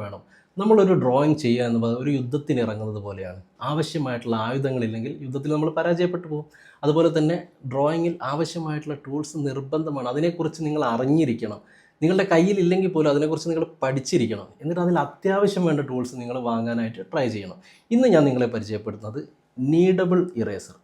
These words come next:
ഈ ഒരു ചൂയിങ് ഗം ചവച്ചതുപോലെയുള്ള സാധനമാണ് നീഡബിൾ ഇറേസർ. അമ്പത് രൂപയെ വിലയുള്ളൂ. Amazon-ിലൊക്കെ അവൈലബിൾ ആണ്. ഇത് പെൻസിൽ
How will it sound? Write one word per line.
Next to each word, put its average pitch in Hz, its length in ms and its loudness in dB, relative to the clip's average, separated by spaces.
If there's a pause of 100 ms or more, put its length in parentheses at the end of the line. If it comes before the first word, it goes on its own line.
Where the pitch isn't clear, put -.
(140)
ഈ 165 140 0
ഒരു 170 80 0 (120)
ചൂയിങ് 165 300 4
ഗം 170 180 0
ചവച്ചതുപോലെയുള്ള 113 800 -6
സാധനമാണ് 104 500 -6 (460)
നീഡബിൾ 185 400 6
ഇറേസർ. 107 320 -8 (500)
അമ്പത് 190 300 6
രൂപയെ 131 300 4
വിലയുള്ളൂ. 120 280 0 (120)
Amazon-ിലൊക്കെ 120 680 -4
അവൈലബിൾ 117 460 -2
ആണ്. 117 140 -4 (880)
ഇത് 190 120 8 (320)
പെൻസിൽ 117 340 0